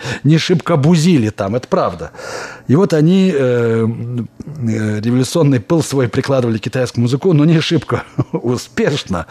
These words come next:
надо сказать. И они, э, довольно долго за-, э, зазывали меня, причём из лучших побуждений. Но я, конечно, не мог этого сделать, потому что это было бы скандалище большое. Я подвёл бы брата, который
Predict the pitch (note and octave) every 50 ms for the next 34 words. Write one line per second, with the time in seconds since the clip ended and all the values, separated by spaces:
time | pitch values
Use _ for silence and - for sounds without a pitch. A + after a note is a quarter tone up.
0 | - - - - - - - - - A2+ G#2+ G2+ - - A#2 G2 G2 F#2+ F2+ -
1 | B2+ D3+ F3 G#3 A3 A3 G#3+ G3 E3+ D#3+ C#3+ C3+ C3 C3 B2+ B2+ B2 A#2+ A#2 B2
2 | B2+ B2 A#2+ A#2+ C3+ D3 F#3+ G3 F#3+ E3 E3+ F3+ E3+ D#3+ C#3 D#3 D#3+ E3 D3+ C3+
3 | B2+ C3 C3+ B2+ B2 B2+ B2+ A#2+ B2 B2 A2+ A#2+ C#3+ C3+ E3 E3+ D#3 C3+ A2 G2+
4 | F#2+ G2+ G#2 G#2+ G#2 - - - G#3+ G#3+ F3+ D3+ G3 A3+ E3+ D#3 E3+ - - F#3+
5 | F#3 F#3+ F3 E3+ D3+ A#2+ F#2+ E2+ D#2+ D2+ - - - - - - - - - -
6 | - - - - B2+ D#3 G3 G3 - F3 E3+ D3 - - D#3 D3+ B2+ F#2+ - -
7 | - - G2+ G2 - G2 G2+ F#2+ F#2 C3+ D#3 D#3 B2+ - - - G2+ G2 G2+ F#2+
8 | - - G#2 G2 F#2+ F#2+ F#2+ F#2 F2+ F#2+ G2 - - F#2 F2 F#2+ F#2 F2 E2 F2+
9 | - - - G#2 F#2+ G#2 G2+ B2+ C#3+ D3+ C#3+ - - C#3 B2+ A2+ B2 A#2 - -
10 | A#2+ G#2+ G#2+ G2+ - G#2+ G2+ G2 A2 F#2+ E2+ F#2+ E2+ E2 A#2 B2+ D3 D3 - C3
11 | - A#2 - A#2+ A2+ A2+ A2 G2+